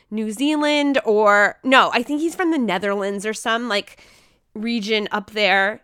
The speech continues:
you know, with the, the, um, funny, entertaining accents. But he's a straight man who wears blush every day, and he's very into Hello Kitty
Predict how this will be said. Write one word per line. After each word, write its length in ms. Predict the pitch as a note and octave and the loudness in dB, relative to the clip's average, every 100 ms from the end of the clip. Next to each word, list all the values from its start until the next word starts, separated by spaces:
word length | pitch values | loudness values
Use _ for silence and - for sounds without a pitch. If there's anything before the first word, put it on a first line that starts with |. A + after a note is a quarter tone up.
| - | -10
you 140 | A#3 | -4
know, 180 | A3+ A3 | -2 -2
with 200 | G#3 G3+ | -2 -4
the, 300 | G3+ E3+ - | -2 -2 -4
the, 460 | G#3+ G3 G3 F#3 - | -10 -4 -2 -2 -2
um, 420 | G3 F3+ E3+ D#3 _ - | -4 -6 -6 -12 _ -18
funny, 480 | - G#3+ G3+ G3 | -4 -2 0 -2
entertaining 560 | G3 - - A3 G3+ F3 | -4 -8 -8 -6 -6 -6
accents. 560 | - - A3+ C#4 D#4+ - _ _ _ _ - | -6 -6 -8 -6 -8 -14 _ _ _ _ 4
But 360 | C4+ A#3+ G#3+ | 6 6 2
he's 420 | - - A#3+ A#3+ | -4 -10 -6 -6
a 60 | G#3+ | -8
straight 260 | B3 D4 A3+ | -6 -6 -4
man 240 | A3+ A3 | -4 -4
who 520 | G#3+ A#3 G#3+ G#3 G3 - - | 0 0 2 2 0 -4 0
wears 320 | A3+ A#3+ A#3 | 4 4 2
blush 540 | F3+ G3 G#3+ B3+ - - | 0 6 6 4 -6 -2
every 260 | A3 A3 A#3 | -2 0 2
day, 380 | G3+ G3+ G3+ G3 | 4 4 2 0
and 220 | G#3 G3 - | -4 -6 -6
he's 340 | G#3+ A#3+ A#3 | -6 -4 -4
very 340 | F3+ G3+ G#3+ G#3 | -2 -2 -2 -4
into 200 | G3 F3+ | -4 -4
Hello 280 | F#3 G3 | -2 -2
Kitty 500 | G3 G3 E3+ F3+ F#3 | -4 -6 -4 -4 -6